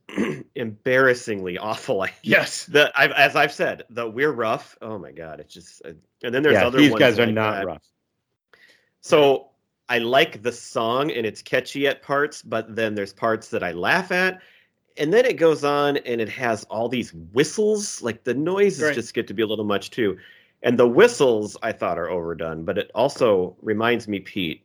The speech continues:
Speaker 1: what, what do a lot of, can, you know what I'm gonna get at here?
Speaker 3: No,
Speaker 1: Whistles
Speaker 3: I'm
Speaker 1: in the
Speaker 3: intrigued.
Speaker 1: late eighties?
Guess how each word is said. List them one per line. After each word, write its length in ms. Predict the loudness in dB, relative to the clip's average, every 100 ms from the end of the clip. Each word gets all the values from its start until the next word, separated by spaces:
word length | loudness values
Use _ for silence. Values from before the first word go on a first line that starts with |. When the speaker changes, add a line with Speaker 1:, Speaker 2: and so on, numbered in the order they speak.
| _
Speaker 1:
what, 240 | -6 -4
what 160 | 0 2
do 120 | 4
a 40 | 4
lot 220 | 4 2
of, 160 | 0 -4 _
can, 200 | -10 -8 -4
you 80 |
know 80 | 0
what 100 | 2
I'm 60 | 2
gonna 160 | 2
get 160 | 2 4
at 120 | 2
here? 320 | 2 -2 -4 -8 _ _ _ _
Speaker 3:
No, 160 | -4 0
Speaker 1:
Whistles 540 | 0 4 4 4 -2
Speaker 3:
I'm 60 | -10
Speaker 1:
in 60 |
the 60 | -6
Speaker 3:
intrigued. 60 | 0
Speaker 1:
late 180 | 2 4
eighties? 540 | 2 0 -6 -10 -20